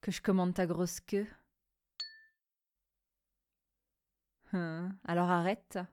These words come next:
Installe-toi confortablement. Regarde-moi dans les yeux et prends ta jolie bite en main. Là, vas-y, branle-toi.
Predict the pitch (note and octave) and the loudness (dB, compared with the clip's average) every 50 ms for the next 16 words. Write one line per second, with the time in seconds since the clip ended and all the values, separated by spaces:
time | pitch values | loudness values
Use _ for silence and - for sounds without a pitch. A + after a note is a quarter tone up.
0 | _ _ _ _ _ _ _ _ _ _ _ _ _ _ _ _ _ - F3+ F3+ | _ _ _ _ _ _ _ _ _ _ _ _ _ _ _ _ _ -10 -8 -6
1 | - - F3+ E3+ - F3+ F3+ - F3+ E3+ - F3 - - - F3+ E3+ F3 F3+ F3 | -2 0 0 0 0 -2 -2 -2 -4 -4 -4 -6 -4 -4 -4 -2 0 0 0 0
2 | E3+ E3 E3+ F#3 A3 A#3+ B3+ - _ _ _ _ _ _ _ _ _ - F3 E3+ | 0 0 -2 -4 -6 -8 -8 -10 _ _ _ _ _ _ _ _ _ -6 -2 0
3 | F3 E3+ E3+ F3 F3 F3 E3+ E3+ E3+ E3+ E3 E3 D#3+ D#3 E3 E3+ F3+ F#3+ G3 F#3 | 2 2 4 4 2 2 2 2 2 0 0 -2 -2 -2 0 0 2 2 0 0
4 | - - - F3+ F3 - F3+ F3 E3 F3+ F3 F3 D#3+ E3+ F3 F3 - F#3 F3+ F3+ | -2 -4 -4 -4 0 0 0 0 0 0 -2 -2 -2 -4 -4 -4 -2 -2 -2 -2
5 | F3+ F#3 G3 G#3+ G#3+ - _ _ _ _ _ _ _ _ _ _ _ _ _ _ | -2 -4 -6 -8 -10 -14 _ _ _ _ _ _ _ _ _ _ _ _ _ _
6 | _ _ _ _ _ _ _ _ _ _ - F3 D#3+ D#3+ D#3+ C#3 D3+ F#3+ A3 B3 | _ _ _ _ _ _ _ _ _ _ -14 -10 -8 -8 -6 -6 -8 -8 -10 -10
7 | C4+ C#4+ D4 D4 _ _ _ _ _ _ _ _ _ _ _ _ F#3 E3 D#3 D3 | -12 -14 -16 -20 _ _ _ _ _ _ _ _ _ _ _ _ -8 -8 -6 -6
8 | D3+ E3 F3 F#3+ F#3+ G3 F#3+ F#3+ F#3+ F#3+ F#3+ - - F#3+ F#3 G#3+ C4 | -8 -6 -4 -4 -2 -2 -2 -2 -4 -6 -8 -8 -6 -6 -6 -6 -6